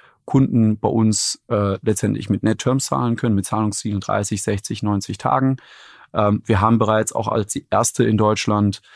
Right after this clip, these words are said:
ähm, eine Installment-Lösung, äh, angeboten, also Zahlungen per Raten, äh, Zahlung. Ähm, momentan, ähm, noch bis sechs Monaten, ähm, aber das geht natürlich jetzt auch demnächst weiter,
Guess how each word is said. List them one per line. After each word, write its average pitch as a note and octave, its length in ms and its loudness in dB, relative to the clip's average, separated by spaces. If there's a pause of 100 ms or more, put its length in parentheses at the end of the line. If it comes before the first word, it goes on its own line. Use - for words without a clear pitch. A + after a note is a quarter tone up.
(300)
ähm, G2+ 400 2
eine G#2 220 2
Installment-Lösung, B2+ 1080 2 (100)
äh, C3 100 -2
angeboten, A#2 520 0
also G2+ 280 -2
Zahlungen G#2+ 500 2
per G2 200 -2
Raten, B2+ 500 2 (140)
äh, A#2+ 120 -2
Zahlung. B2+ 480 0 (420)
Ähm, G2+ 320 2
momentan, A2 680 2
ähm, G2+ 400 0
noch G#2+ 200 -2
bis - 200 -4
sechs - 240 -2
Monaten, C#3+ 580 2 (500)
ähm, G#2 340 2
aber G#2+ 220 2
das A2 120 2
geht A2 140 0
natürlich G#2 300 0
jetzt G#2 180 -6
auch G#2+ 100 -6
demnächst G2+ 380 -2
weiter, F#2+ 340 0